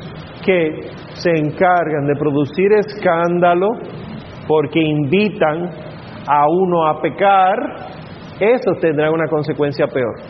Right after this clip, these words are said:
Si no se arrepienten, obviamente. Por eso dije, mencionamos el escándalo.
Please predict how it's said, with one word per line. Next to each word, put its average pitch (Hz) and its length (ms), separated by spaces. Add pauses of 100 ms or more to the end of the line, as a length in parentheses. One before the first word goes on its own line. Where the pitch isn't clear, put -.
(1000)
Si 190 120
no 170 160
se 185 100
arrepienten, 165 600
obviamente. 120 520 (840)
Por 151 120
eso 160 160
dije, 190 160
mencionamos 180 520
el 202 140
escándalo. 127 440